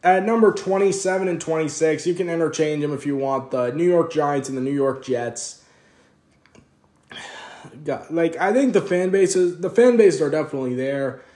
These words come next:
But my God, MetLife Stadium, what the hell happened? Like, for a stadium that's very recent, two thousand ten.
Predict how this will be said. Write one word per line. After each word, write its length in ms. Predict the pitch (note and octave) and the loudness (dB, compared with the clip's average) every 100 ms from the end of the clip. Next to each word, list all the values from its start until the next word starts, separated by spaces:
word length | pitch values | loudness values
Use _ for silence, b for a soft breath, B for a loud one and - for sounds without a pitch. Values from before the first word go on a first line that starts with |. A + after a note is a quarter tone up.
| b b b b b | b b b b b
But 160 | E3+ | -2
my 300 | G3 G3+ E3+ | 2 4 4
God, 480 | B2+ C3 B2 A2+ A2+ | 2 0 0 0 -2
MetLife 560 | D3 F#3 E3 D#3 B2+ A#2 | -2 0 0 0 0 -2
Stadium, 840 | - - D3+ C3 A#2 G#2+ G#2+ B2+ | -8 -4 -2 0 -2 -8 -10 -2
what 400 | E3 G3+ F3+ D#3 | 0 0 -2 -4
the 220 | C#3 A#2 | -4 -4
hell 420 | A2 - C3+ C#3 | -6 -4 0 0
happened? 720 | A#2 A2+ A2 A2+ F#2 E2 E2+ - | 0 0 -2 -4 -10 -12 -18 -14
Like, 500 | - C#3+ C3 B2 A2 - _ _ - _ _ - - - - | -6 -2 0 -2 -4 -18 _ _ -20 _ _ -20 -20 -20 -8
for 220 | - F3+ | 0 2
a 120 | F#3+ | 2
stadium 600 | E3+ F#3 G3+ C4 G4+ G#4 | 2 2 2 2 0 0
that's 240 | F#3 E3 C3 | 2 2 4
very 320 | D3+ F#3+ G3 | 6 6 6
recent, 580 | D3 G#3+ A3 B2 A2+ - | 6 4 2 0 -2 -2
two 140 | D3+ | 0
thousand 420 | E3 E3+ E3+ D3+ | 4 4 4 2
ten. 540 | C3+ E3 F3 G#2+ A2+ | 0 0 0 -2 -10